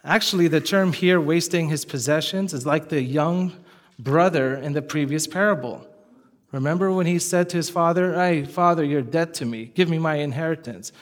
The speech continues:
And the Bible says he took his inheritance and squandered it. He scattered it. He didn't invest it. He wasted his possessions. Same term. Okay?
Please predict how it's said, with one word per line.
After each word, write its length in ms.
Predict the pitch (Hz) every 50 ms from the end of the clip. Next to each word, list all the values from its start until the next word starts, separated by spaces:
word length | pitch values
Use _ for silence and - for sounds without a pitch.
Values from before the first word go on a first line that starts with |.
| - _ -
And 80 | 135
the 60 | 127
Bible 320 | 120 127 139 175 196 196 156
says 320 | - - 165 151 147 143
he 80 | - 135
took 280 | - - 185 202 -
his 120 | - 156 135
inheritance 560 | 135 123 120 135 135 135 131 - 151 143 -
and 140 | 127 120 127
squandered 840 | - - - - - 160 156 160 180 202 226 220 180 147 127 - -
it. 180 | - - - - - - - - - - - - - - _ _ _
He 380 | _ - 151 139 135 127 123 - - -
scattered 640 | - - - - - 175 190 226 214 170 143 131 117
it. 280 | 107 101 101 - - - - - _ _ _
He 440 | - 147 147 147 143 143 143 139 - - - - - - - _ _ _ _ _ -
didn't 280 | 214 202 208 196 185
invest 520 | 185 170 160 143 156 170 190 180 - - -
it. 140 | 107 95
He 120 | 117 131 127
wasted 580 | 120 117 131 139 147 147 143 - - 135 123
his 180 | 113 120 113 -
possessions. 720 | - - 107 107 117 113 117 117 - 95 85 - - - - _
Same 300 | - - - 165 147 147
term. 380 | 147 147 - 147 135 117 107 101 - - _ _ _ _ _ _ _ _ _ _ _ _ _ _ _ _ _ _ _ _ _ _ -
Okay? 420 | 147 127 - - 143 156 196 220